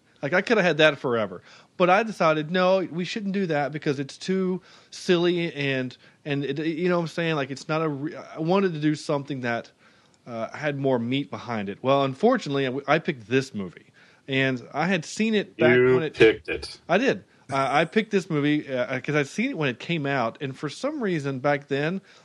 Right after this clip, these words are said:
Speaker 1: it seemed way better. But now that I'm looking at it, and it's not just because it doesn't hold up. It's not just that, 'cause it doesn't hold up.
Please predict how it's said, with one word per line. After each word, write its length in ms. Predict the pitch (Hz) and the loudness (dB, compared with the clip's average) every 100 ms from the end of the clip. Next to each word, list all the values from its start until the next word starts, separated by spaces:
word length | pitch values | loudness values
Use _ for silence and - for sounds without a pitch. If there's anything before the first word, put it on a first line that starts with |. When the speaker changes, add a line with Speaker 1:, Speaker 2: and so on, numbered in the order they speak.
| - | -6
Speaker 1:
it 140 | 190 185 | -4 -4
seemed 340 | - 214 190 | 0 0 0
way 340 | 139 139 180 233 | -2 0 0 0
better. 800 | 196 _ - 156 220 95 87 - _ _ _ _ _ _ _ _ | -4 _ 0 0 2 -2 -6 -16 _ _ _ _ _ _ _ _
But 320 | 175 165 156 _ | 2 2 0 _
now 200 | 151 175 | -2 0
that 100 | 214 | 2
I'm 100 | 190 | 2
looking 320 | 180 170 170 | 0 -2 -2
at 120 | 156 151 | -2 -2
it, 80 | - | -2
and 120 | 151 | -2
it's 160 | 160 | 0
not 220 | 147 - 202 | 2 2 2
just 220 | 202 - | -4 -4
because 240 | 202 165 | -2 0
it 80 | 143 | 2
doesn't 240 | 139 135 113 | 0 0 -4
hold 280 | 123 110 | -4 -2
up. 340 | 113 101 - - _ 147 - _ _ _ | -2 -6 -10 -20 _ -18 -18 _ _ _
It's 140 | 127 120 | -10 -4
not 240 | 165 107 | -4 -4
just 420 | - 139 143 147 - | -2 6 6 4 -8
that, 320 | 87 80 - _ - - | -10 -10 -20 _ -16 -2
'cause 140 | 139 | 0
it 120 | 139 | 2
doesn't 280 | 131 147 135 | 4 4 4
hold 280 | 113 123 107 | 0 0 0
up. 300 | 110 - _ | -2 -4 _